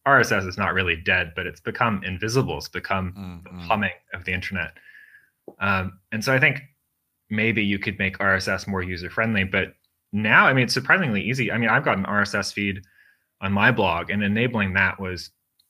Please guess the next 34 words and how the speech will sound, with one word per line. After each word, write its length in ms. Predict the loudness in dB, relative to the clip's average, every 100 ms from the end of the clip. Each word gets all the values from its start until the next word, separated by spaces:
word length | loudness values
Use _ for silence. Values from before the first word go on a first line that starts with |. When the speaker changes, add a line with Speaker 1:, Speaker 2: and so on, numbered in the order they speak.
| -6
Speaker 1:
extremely 560 | -4 -2 0 2 2
simple, 320 | 0 -4 -2
and 80 | -4
I 80 | -2
didn't 200 | -2 0
have 200 | 0 0
to 100 | -2
understand 680 | -2 -4 -2 0 0 0 -4 _ _ _ _ _ _ _ _ _ _ -12
the 160 | -4 -2
format. 400 | 2 6 6 6
I 80 |
didn't 160 | 2 0
have 200 | -2 -4
to 120 | -6 -10 -10 -2
deal 180 | 0
with 140 | 2 0
X 240 | -4 -4
M 80 | -2
L 160 | -2 -2
at 60 |
all. 340 | -2 0 0 -2
So 240 | -4 0
I'd 240 | 2 0
say 160 | 2 2
that 220 | 2 -2 _ _ _ _ _ _ _ -8
there's 460 | 0 0 0 -6 _ _ _ _ -4
almost 340 | 0 0 0
no 160 | 0 0
cost 400 | 2 0 0 -6
to 180 | -6 -4
adding 320 | -2 -2 -4
an 80 | -4
R 160 |
N, 60 | -2